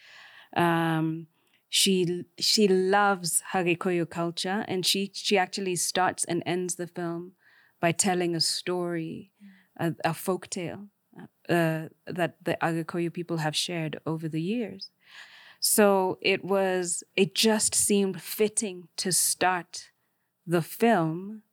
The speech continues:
or her show or her documentary with the sound of her people.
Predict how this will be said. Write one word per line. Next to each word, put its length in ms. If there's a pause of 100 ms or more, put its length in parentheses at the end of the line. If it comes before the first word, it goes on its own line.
or 260
her 140
show 440 (120)
or 120
her 140
documentary 880 (640)
with 200
the 80
sound 600
of 220
her 160
people. 440